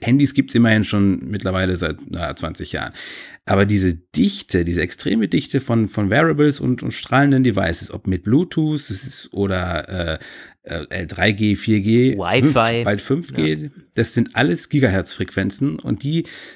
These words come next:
Speaker 1: sind noch mal übler, weil das sind schon, das geht schon in die Mikrowellen, äh, in diesen Mikrowellenstrahlungs-, äh, Frequenzbereich hinein und die sind für organisches Gewebe,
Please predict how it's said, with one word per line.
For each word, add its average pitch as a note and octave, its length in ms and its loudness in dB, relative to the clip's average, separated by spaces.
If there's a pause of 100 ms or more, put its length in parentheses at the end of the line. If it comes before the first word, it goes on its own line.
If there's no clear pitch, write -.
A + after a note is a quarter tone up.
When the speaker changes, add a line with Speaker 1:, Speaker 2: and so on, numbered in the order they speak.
Speaker 1:
sind A2+ 240 2
noch C#3 80 4
mal C3 180 2
übler, D#3 400 2
weil B2+ 100 0
das A#2+ 180 0
sind A#2 140 0
schon, A#2 380 2
das - 140 -6
geht C3+ 160 0
schon A#2 100 2
in A#2 120 4
die A2 100 4
Mikrowellen, C3+ 840 2 (140)
äh, B2 400 -2
in A2+ 60 2
diesen G#2+ 220 2
Mikrowellenstrahlungs-, B2+ 960 0
äh, G#2+ 260 -4
Frequenzbereich B2 640 0
hinein A#2 320 2
und G2+ 300 -4
die B2 320 0 (920)
sind A2 420 2 (300)
für G2 480 2
organisches A2+ 680 0
Gewebe, B2 840 4